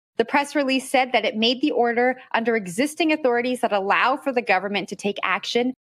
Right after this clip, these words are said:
if it needs to protect clients or their funds. Now, there are a few things that people have questions about when it comes to this announcement, one of them being why the announcement was made five days after the action allegedly took place.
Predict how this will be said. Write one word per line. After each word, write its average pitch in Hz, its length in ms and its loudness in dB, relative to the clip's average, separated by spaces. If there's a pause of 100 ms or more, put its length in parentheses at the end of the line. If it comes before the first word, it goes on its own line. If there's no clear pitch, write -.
if 247 140 0
it 247 100 2
needs 294 280 0
to 359 100 -2
protect 269 480 -2
clients 214 520 -2
or 196 220 -2
their 160 160 -2
funds. 320 540 -2 (280)
Now, 220 140 4
there 247 320 2
are 226 260 4
a 185 80 -2
few 381 440 -2
things 277 280 -2
that - 180 -2
people 233 300 -4
have 170 240 -4
questions 285 580 -2
about 254 440 4
when 240 140 0
it 226 80 -6
comes 240 240 0
to 226 60 -12
this 226 200 -2
announcement, 214 640 -2 (280)
one 226 200 2
of 208 120 -2
them 196 220 0
being 185 260 -2
why 185 200 4
the 208 100 0
announcement 185 540 -2
was 170 180 -2
made 185 280 0
five 185 380 0
days 175 280 -2 (220)
after 190 480 -2
the 180 160 -4
action 185 540 -2
allegedly 180 720 -2 (220)
took 202 220 -2
place. 185 440 0